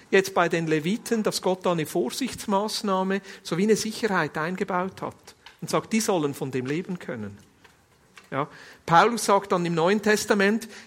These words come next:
die, die lehren, sollen den doppelter, ja,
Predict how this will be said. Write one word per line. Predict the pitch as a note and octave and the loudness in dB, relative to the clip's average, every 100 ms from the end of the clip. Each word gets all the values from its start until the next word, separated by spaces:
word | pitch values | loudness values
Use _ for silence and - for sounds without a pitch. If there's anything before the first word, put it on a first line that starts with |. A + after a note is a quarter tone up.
| - - | -8 4
die, | A#3 C4 | 6 6
die | B3 A#3 G3+ - | 6 4 4 2
lehren, | E3 E3 A3+ A#3 A#3 | 4 6 6 6 4
sollen | A3+ G3 F#3+ F3+ E3 | 2 4 6 4 2
den | F3 D#3 - | -2 -4 2
doppelter, | - - G#3+ F#3+ - F#3+ - - - - - - - - - _ _ _ _ _ - | 2 2 0 0 2 2 2 -12 -20 -20 -20 -20 -20 -20 -20 _ _ _ _ _ -10
ja, | C3+ D3 | -6 -6